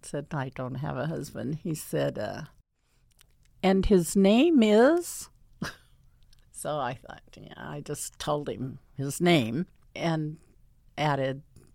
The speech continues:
that I was divorced, which, um, was a real hard thing for me for a long time to admit. I, I always felt like that was a failure of some sort. And yet, if you knew the details of all of it, you'd understand that it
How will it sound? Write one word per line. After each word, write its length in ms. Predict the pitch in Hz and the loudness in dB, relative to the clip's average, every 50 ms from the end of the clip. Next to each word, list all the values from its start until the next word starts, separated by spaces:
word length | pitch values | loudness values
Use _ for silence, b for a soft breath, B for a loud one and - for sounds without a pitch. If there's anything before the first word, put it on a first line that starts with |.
| _ - - | _ -8 -4
that 180 | 135 135 131 | -4 -2 -2
I 120 | 131 127 127 | -2 -4 -4
was 260 | 131 139 - - - | -6 -8 -12 -12 -14
divorced, 920 | - 147 147 - - 156 135 107 - - - - - - - _ - - _ _ _ _ _ _ | -14 -14 -14 -8 -8 -8 -6 -6 -8 -10 -10 -12 -12 -14 -16 _ -20 -20 _ _ _ _ _ _
which, 460 | - 165 165 156 151 - - - - | -8 -6 -6 -6 -6 -8 -16 -14 -12
um, 300 | 170 165 - - 180 165 - _ _ _ _ _ b b b b b b b b | -10 -10 -8 -10 -12 -12 -16 _ _ _ _ _ b b b b b b b b
was 200 | b 185 190 - | b -2 -2 -2
a 80 | 202 180 | -2 -4
real 180 | 170 185 185 175 | -2 -2 -2 -4
hard 360 | - - 165 160 156 160 - | -4 -4 -6 -6 -6 -8 -8
thing 220 | - 147 147 143 | -8 -8 -6 -8
for 220 | - - - 143 135 | -10 -10 -10 -8 -8
me 160 | 131 139 139 | -8 -8 -10
for 200 | 127 - - 131 | -12 -12 -10 -8
a 100 | 135 135 | -8 -8
long 320 | 127 135 147 139 143 143 - | -8 -8 -10 -10 -12 -12 -14
time 380 | - - 147 139 143 143 156 - - - | -12 -12 -10 -10 -8 -10 -12 -12 -16 -16
to 400 | - - 156 139 135 135 123 139 - - _ _ _ - | -12 -8 -8 -6 -6 -8 -10 -12 -14 -20 _ _ _ -14
admit. 540 | - 151 143 - 143 131 - 143 - - - _ _ - | -12 -12 -10 -8 -6 -6 -6 -6 -8 -8 -10 _ _ -10
I, 280 | - 156 170 185 180 - | -8 -6 -6 -6 -8 -10
I 100 | - 160 - _ _ - - | -12 -16 -16 _ _ -14 -8
always 380 | - 151 147 147 147 143 - | -6 -4 -2 -2 -4 -6 -8
felt 220 | - - - - 120 | -10 -10 -8 -8 -8
like 260 | 147 147 139 - _ | -8 -10 -10 -12 _
that 180 | - - - - | -12 -12 -12 -10
was 200 | 165 151 - - | -12 -12 -12 -14
a 80 | - - - _ | -18 -18 -18 _
failure 540 | - 135 131 131 135 135 131 - - - 95 | -10 -8 -8 -8 -10 -10 -12 -12 -12 -12 -10
of 100 | 95 - - | -12 -14 -16
some 320 | - - 143 139 139 139 | -16 -14 -10 -10 -10 -10
sort. 560 | - - - - - - - - - _ - - _ b b b b b b b b b b b b | -10 -12 -14 -12 -14 -14 -14 -14 -14 _ -20 -20 _ b b b b b b b b b b b b
And 200 | 160 160 170 175 | -4 -4 -2 0
yet, 180 | 170 165 160 | -2 -2 -2
if 220 | 156 151 - - - | -4 -6 -8 -8 -10
you 80 | 165 | -8
knew 220 | 156 151 156 160 160 | -6 -4 -6 -6 -8
the 160 | 156 - - | -10 -14 -14
details 600 | 139 151 156 156 - - - 139 143 143 - - | -10 -8 -8 -8 -8 -10 -10 -8 -8 -8 -8 -12
of 120 | 160 151 | -10 -4
all 200 | 151 143 139 147 | -2 -2 -2 -2
of 140 | 139 123 131 | -6 -8 -10
it, 180 | 143 - - - | -12 -14 -12 -12
you'd 140 | 147 - - | -10 -8 -8
understand 640 | 139 135 - 147 - - - - 123 123 120 120 | -8 -8 -10 -12 -14 -16 -16 -14 -14 -14 -14 -12
that 120 | - 151 - | -14 -14 -14
it 140 | - - | -14 -18